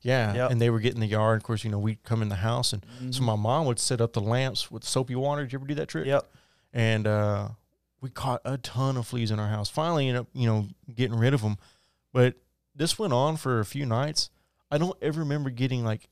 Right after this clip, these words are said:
Speaker 1: ate up with them. I just remember, like, seeing 'em.
Speaker 2: Yeah.
Speaker 1: Um, they never were, like, a bother to me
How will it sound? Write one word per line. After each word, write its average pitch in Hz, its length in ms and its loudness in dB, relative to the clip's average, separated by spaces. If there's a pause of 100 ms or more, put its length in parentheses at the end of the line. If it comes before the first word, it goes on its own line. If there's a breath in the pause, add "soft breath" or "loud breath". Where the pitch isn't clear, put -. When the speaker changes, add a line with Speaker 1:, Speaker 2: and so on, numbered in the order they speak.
Speaker 1:
ate 123 160 2
up 117 160 0
with 113 140 -8
them. - 240 -16 (120)
I 139 100 0
just 143 180 -4
remember, 135 240 -2
like, - 160 -2
seeing 113 420 -2
'em. 151 200 -12
Speaker 2:
Yeah. 117 260 -4 (340)
Speaker 1:
Um, 104 580 4 (120)
they 131 120 6
never 147 260 2
were, 135 180 -2
like, 117 340 0
a 127 80 0
bother 113 680 0 (100)
to 123 120 -4
me 110 580 -2